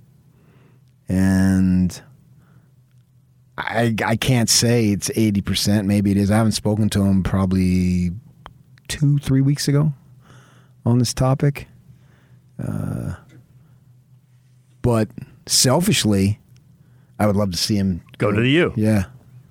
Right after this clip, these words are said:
Speaker 2: His brothers were good. He'll probably be good. Lots of big-time schools are after him. There's lots of people who do this for a living, not like you and I.
Speaker 1: Oh,
Speaker 2: And they all
Speaker 1: jeez.
Speaker 2: think he's gonna be good.
Speaker 1: I talked to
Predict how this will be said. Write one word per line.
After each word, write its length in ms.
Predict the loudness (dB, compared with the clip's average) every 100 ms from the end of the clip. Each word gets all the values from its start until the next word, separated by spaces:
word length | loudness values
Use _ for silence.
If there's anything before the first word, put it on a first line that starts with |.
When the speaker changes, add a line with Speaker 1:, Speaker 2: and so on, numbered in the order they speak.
| -20 _ _ _ _ -6
Speaker 2:
His 140 | -4
brothers 380 | 0 2 2 2
were 120 | 2
good. 420 | 2 2 2 0 0
He'll 160 | 0
probably 400 | 2 2 2 2
be 160 | 2 2
good. 420 | 2 2 2 0 -6 -20 -20 -14 -4
Lots 320 | 0 0 0
of 80 | 0
big-time 400 | 0 0 0 0
schools 340 | 0 0 2
are 60 | 0
after 360 | 0 -2 0
him. 80 | 2
There's 180 | 0 0
lots 220 | 0 -2
of 40 | -4
people 240 | -2 0
who 100 | 0
do 180 | 0 0
this 180 | 0 -2
for 180 | -2 0
a 60 |
living, 300 | 2 2 2
not 160 | 0 -2
like 160 | -4 -2
you 120 | 0
and 80 | 0
I. 240 | 0 -4 -10 -6 0
Speaker 1:
Oh, 280 | 2 2
Speaker 2:
And 120 | 0 0
they 180 | 2
all 160 | 2 2
Speaker 1:
jeez. 60 | 0
Speaker 2:
think 140 | 0
he's 160 | 0 0
gonna 160 | 0
be 80 | 0
good. 300 | 0 -2 -2 -8 -2
Speaker 1:
I 140 | 0
talked 440 | 0 0 0 -2 -2
to 440 | -2 0 -2